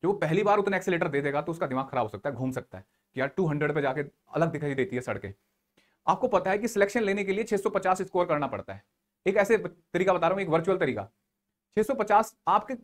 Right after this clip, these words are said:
मान लो एक बच्चे के आते हैं हमेशा तीन सौ नंबर, और उसको साढ़े छह सौ लाने हैं, तो उसको पता तो हो कि कितना एफर्ट लगाना पड़ता है, कितने क्वेश्चन अटेम्प्ट करने पड़ते हैं। बोलना अलग है, पेपर सॉल्व करना अलग चीज़ है। तो आप किसी करे हुए पेपर को शुरुआत में करना शुरू करो, ठीक है, तो आपको पता लगेगा कि अब जब करा हुआ पेपर है तो बहुत तगड़ा स्कोर जाएगा आपका, छह सौ प्लस जाना चाहिए, सात सौ प्लस भी जा सकता है, पूरे से पूरे भी आ सकते हैं।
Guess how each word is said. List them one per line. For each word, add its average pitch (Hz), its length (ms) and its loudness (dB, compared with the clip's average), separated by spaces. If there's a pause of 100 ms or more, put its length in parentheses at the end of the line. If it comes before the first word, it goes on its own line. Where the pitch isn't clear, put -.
मान 180 120 2
लो 233 60 4
एक 233 100 0
बच्चे 220 200 -2
के 247 80 4
आते 202 140 2
हैं 214 80 -2
हमेशा 196 220 -2
तीन 151 200 -2
सौ 151 100 -4
नंबर, 143 200 -4
और - 360 -4
उसको 214 160 -2
साढ़े 214 180 2
छह 214 120 2
सौ 214 140 0
लाने 117 200 2
हैं, 127 100 -8 (500)
तो 233 40 -2
उसको 302 160 -2
पता 220 220 4
तो 240 100 2
हो 254 60 4
कि 247 80 -6
कितना 240 300 0
एफर्ट 240 200 2
लगाना 220 240 2
पड़ता 220 220 0
है, 214 60 -2
कितने 233 220 -2
क्वेश्चन 226 220 -2
अटेम्प्ट 202 260 -2
करने 190 160 -2
पड़ते 160 240 -4
हैं। 98 140 -8 (100)
बोलना 185 300 2 (180)
अलग 214 180 4
है, 170 100 2
पेपर 165 280 0
सॉल्व 220 180 2
करना 220 160 2
अलग 233 160 0
चीज़ 135 160 -4
है। 104 80 -8 (460)
तो 269 60 2
आप 262 160 2
किसी 269 200 0
करे 247 200 8
हुए 269 140 6
पेपर 254 220 4
को 254 100 4
शुरुआत 208 300 4
में 208 100 0
करना 196 180 6
शुरू 185 180 -2
करो, 104 240 -4 (460)
ठीक 170 100 4
है, 170 80 0 (400)
तो 240 40 0
आपको 254 180 2
पता 247 180 6
लगेगा 180 220 6
कि 208 100 -2
अब - 120 -4
जब 196 120 2
करा 180 160 4
हुआ 196 100 4
पेपर 185 220 0
है 180 60 2
तो 175 60 -4
बहुत 139 240 -6
तगड़ा 180 160 -2
स्कोर 202 200 0
जाएगा 202 220 2
आपका, 208 140 -6
छह 165 140 -6
सौ 175 100 -6
प्लस 185 180 0
जाना 185 200 0
चाहिए, 190 220 -8
सात 123 260 -4
सौ 156 60 -6
प्लस 160 160 -4
भी 180 80 -6
जा 175 100 2
सकता 165 220 -2
है, 165 60 -12
पूरे 147 180 0
से 160 80 -4
पूरे 156 180 -2
भी 175 80 -2
आ 170 60 2
सकते 165 240 -8
हैं। 165 120 -14